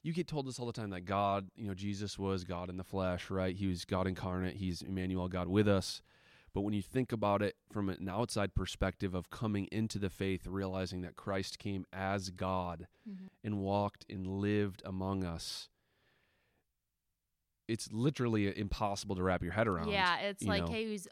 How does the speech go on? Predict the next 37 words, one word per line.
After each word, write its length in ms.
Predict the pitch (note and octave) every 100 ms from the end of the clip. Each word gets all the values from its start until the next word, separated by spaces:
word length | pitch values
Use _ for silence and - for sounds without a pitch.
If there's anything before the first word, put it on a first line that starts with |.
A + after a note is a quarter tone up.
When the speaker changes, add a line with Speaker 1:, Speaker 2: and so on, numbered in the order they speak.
| -
Speaker 2:
a 60 |
hundred 200 | G3+ A#3
percent 220 | A3+ B3
man 140 | A3+ A3+ -
and 100 | A3
a 60 |
hundred 260 | G3 A3 G#3+
percent 320 | A3 G3+ G3+
God. 520 | G3 F3+ F3 E3+ E3+ - _ _ _ _ _ _ _ _ _ _ D#3 D#3
What? 720 | D3+ D#3+ C#4 G4 - - - _ -
Speaker 1:
Yeah. 260 | G#2 F2 - _ _ _ _ _ _ _ _ - - - -
And, 160 | A#2 -
and 140 | C3
I 80 | C3+
see 200 | C#3 E3
here, 240 | C#3 B2
you 80 | A2+
know, 140 | A2+ G#2+
as 160 | G2+
we 200 | G#2+ G2 - _ _ _ _ _ -
pull 220 | C#3 B2
back 320 | A2 G#2+ -
to 420 | - G#2+ G2+ G2 - - _
verse 220 | A2+ A2 -
fifteen, 320 | G2+ G#2+ G2
he 160 | A2+
is 140 | A2+ G#2
the 160 | G#2 -
image 720 | A#2+ G#2 G2 F#2+ A2+ - - _ _ _ _ -
of 280 | A2 G#2+
the 120 | G#2 G2+
invisible 520 | F#2+ F#2+ F#2 F#2 F#2+
God. 340 | F2+ E2 D#2 - _ _ - - - - -
I 80 | -
think, 240 | D3 E3+
you 80 | A2+
know, 180 | A#2 G#2